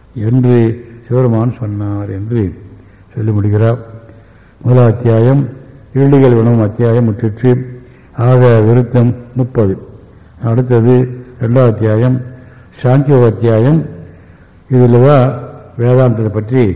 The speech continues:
சொல்ற. சாங்கியம்னா விசாரம் அல்லது எண்ணிக்கைன்னு அர்த்தம். விசாரம் என்பதை விசார மார்க்கத்தை விசாரமா சொல்லி, ஒரு சாங்கிய யோகம், இது யோக மார்க்கம் சுருக்கமா சொல்லி,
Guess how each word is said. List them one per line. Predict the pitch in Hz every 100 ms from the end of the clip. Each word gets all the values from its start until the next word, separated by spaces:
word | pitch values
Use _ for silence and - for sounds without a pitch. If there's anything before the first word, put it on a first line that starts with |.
| - -
சொல்ற. | 123 110 95 -
சாங்கியம்னா | 127 123 113 113 131 143 - - - - - -
விசாரம் | 113 107 123 127 160 - - - -
அல்லது | 127 127 123
எண்ணிக்கைன்னு | 113 117 123 120
அர்த்தம். | 98 - 127 - - - - - _ _ _ - _ -
விசாரம் | 123 156 160 156 117 95 - - - - _ 139
என்பதை | 131 123 120 120 104 - - - - _ -
விசார | - 139 143
மார்க்கத்தை | 139 127 131 131
விசாரமா | - 131 131 113
சொல்லி, | 107 110 127 139 - - - - - _ _
ஒரு | 147 135
சாங்கிய | 123 139 147 151
யோகம், | 131 127 101 - - -
இது | 120 120 98
யோக | 113 147
மார்க்கம் | 143 127 113 120
சுருக்கமா | 120 120 127
சொல்லி, | 104 107 113